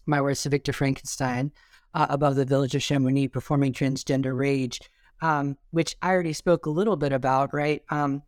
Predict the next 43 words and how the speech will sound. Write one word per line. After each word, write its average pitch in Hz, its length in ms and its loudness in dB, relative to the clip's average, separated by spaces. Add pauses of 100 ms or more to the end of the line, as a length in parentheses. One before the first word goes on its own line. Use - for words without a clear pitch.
(380)
but 202 180 0
we're 185 160 2
thinking 277 480 2
about, 156 460 0
we 170 100 -2
were 160 80 0
thinking 226 440 0
about, 151 340 0
okay, 151 300 0
how 190 260 -2
do 220 100 0
we, 170 440 0 (360)
um, 143 400 0 (140)
how - 160 -4
are, 220 240 4 (1200)
Marquise 185 460 0
Bey, 139 320 0
who's 147 180 0
the 151 100 -2
second, 143 460 0 (160)
who 139 160 -4 (440)
has 139 300 -4
the 131 60 -4
second 151 360 0
essay 143 260 0
in 131 100 2
that 127 160 -2
section, 135 500 -4 (460)
is 156 180 -2
really 170 400 2
drawing 156 400 0
together, 139 680 0
right, 131 260 -2
the 143 100 -2
transness 165 500 -4
of 143 100 -2
Blackness, 131 400 -2
the - 100 -6
Blackness 131 480 0
of 120 80 -8
transness. 123 680 -2
And 127 140 2
so, 139 420 2